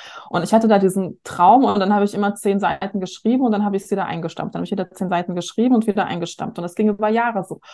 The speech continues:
Und dann habe ich gemerkt, "Ach, eigentlich machst du daraus gleich so ein Riesenprojekt." Du willst ein Buch schreiben, das ist ja echt schon mal, äh, eine Menge Arbeit, dann willst du es veröffentlichen,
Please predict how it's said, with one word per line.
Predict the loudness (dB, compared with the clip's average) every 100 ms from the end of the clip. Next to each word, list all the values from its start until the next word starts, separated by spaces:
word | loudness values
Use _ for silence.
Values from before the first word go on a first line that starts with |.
| -20 -10
Und | -6
dann | 0
habe | 2
ich | 2
gemerkt, | 2 2 2 0
"Ach, | -4 -4 -10 _ _ _ _ 2
eigentlich | 4 4 2
machst | 2 0 2
du | 4
daraus | 4 4 2 2 2
gleich | 0 0
so | 0 0
ein | 0 -6 -2
Riesenprojekt." | 6 6 6 0 0 0 -2 _ _ -20 -6
Du | 0
willst | 0 6
ein | 6
Buch | 6 0
schreiben, | -8 -4 0 2
das | 0
ist | -2 -4
ja | -6 -14 -10
echt | -2 0 0 0
schon | 4
mal, | 6 6 6
äh, | 6 6 4 2
eine | 2
Menge | 4 4 2
Arbeit, | 0 0 0
dann | 0
willst | -2 -4
du | -6
es | -4
veröffentlichen, | -2 -2 -2 -6 -4 -6